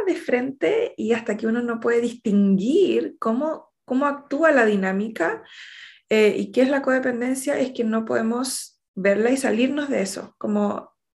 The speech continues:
em, ya, ya no seguir el mismo patrón, ¿sí? Es como un patrón subconsciente que seguimos, ¿sí? Pero vamos a explorar un poco más.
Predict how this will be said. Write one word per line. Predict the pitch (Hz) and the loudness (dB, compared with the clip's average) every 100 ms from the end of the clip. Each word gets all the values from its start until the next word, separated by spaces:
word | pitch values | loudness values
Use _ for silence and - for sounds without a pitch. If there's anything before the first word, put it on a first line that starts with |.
| _ | _
em, | 214 196 185 175 196 - - - - _ - | 0 2 2 -2 -6 -10 -16 -20 -20 _ -2
ya, | 202 226 - - | 2 2 2 -4
ya | 220 233 | 2 4
no | 254 | 4
seguir | 262 247 | 4 4
el | 247 | 4
mismo | 254 247 | 4 4
patrón, | 214 190 233 185 | 2 2 2 0
¿sí? | 196 214 | -2 -4
Es | 220 | 0
como | 262 | -2
un | 262 | 0
patrón | 240 226 269 | -2 0 -4
subconsciente | 285 - 240 226 - 262 311 381 427 - - - - - _ - | -4 -4 -4 -2 -2 -2 0 -2 -2 -6 -20 -18 -18 -20 _ 4
que | 240 240 240 | 8 10 8
seguimos, | 247 247 220 196 156 - | 6 2 2 -2 -2 -8
¿sí? | - 220 | -6 -4
Pero | 220 214 | -2 -2
vamos | 208 214 233 | 0 -2 -2
a | 233 | -4
explorar | 226 226 226 | -2 0 0
un | 220 | 0
poco | 220 190 | -4 -8
más. | 220 | -10